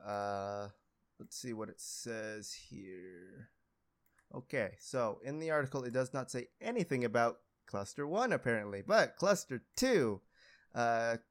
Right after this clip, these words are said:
so let's see, two A, uh, irregular sleep schedule.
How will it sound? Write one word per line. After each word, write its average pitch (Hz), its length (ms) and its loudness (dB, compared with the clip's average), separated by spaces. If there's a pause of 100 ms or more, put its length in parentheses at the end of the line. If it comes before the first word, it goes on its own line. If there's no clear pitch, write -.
(760)
so 120 560 0
let's - 180 -14
see, - 300 -14 (140)
two 185 460 -2 (200)
A, 120 460 4 (840)
uh, 120 300 6
irregular 180 500 4
sleep 165 320 -2
schedule. 123 640 -2